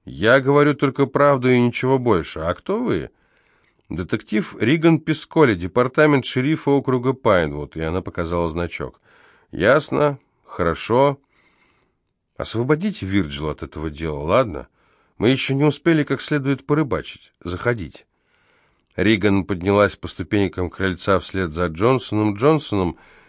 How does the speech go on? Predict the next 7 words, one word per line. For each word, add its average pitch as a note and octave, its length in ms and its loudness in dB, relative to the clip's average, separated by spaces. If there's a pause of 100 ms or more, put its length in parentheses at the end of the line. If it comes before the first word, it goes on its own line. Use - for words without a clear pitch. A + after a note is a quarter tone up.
(140)
пересекла G2+ 580 0
веранду G#2 540 2
и F2 260 -2
вошла F2+ 460 0
в G2 100 -6
дом. D#2+ 380 -6 (1500)
Внутри B2+ 580 2